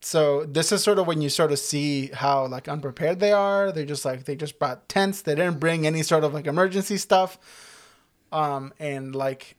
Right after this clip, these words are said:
and again, we were talking about this sort of, uh, the cell phone aspect last week, just because Wrong Turn One had, like, dumb phones, so it wasn't, like, a, like, a big, um, uh, part of the story. But this, obviously, this is very, like, millennials,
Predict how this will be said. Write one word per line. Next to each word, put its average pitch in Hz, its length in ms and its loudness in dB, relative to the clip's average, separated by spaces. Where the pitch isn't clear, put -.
and 170 120 2
again, 175 280 4
we 151 100 0
were 151 80 0
talking 165 220 4
about 160 200 4
this 147 160 0
sort 151 160 4
of, 135 160 -2
uh, 139 160 0
the 139 120 -6
cell 151 240 2
phone 165 220 0
aspect 160 420 0
last 175 240 2
week, 170 180 -2
just - 180 -2
because 151 320 2
Wrong 151 280 2
Turn 160 400 2
One 151 460 2
had, 151 340 2
like, 131 240 -6
dumb 208 200 6
phones, 131 360 -6
so 139 120 0
it 135 40 2
wasn't, 143 240 -2
like, 135 200 -6
a, 117 240 -4
like, 143 120 2
a 147 60 0
big, 151 420 2
um, 123 520 0
uh, 123 360 -2
part 165 220 4
of 147 80 -2
the 131 80 -8
story. 147 520 2
But 151 180 -2
this, 226 320 6
obviously, 151 480 4
this 147 240 0
is 147 140 -4
very, 143 260 0
like, 127 180 -10
millennials, 269 600 2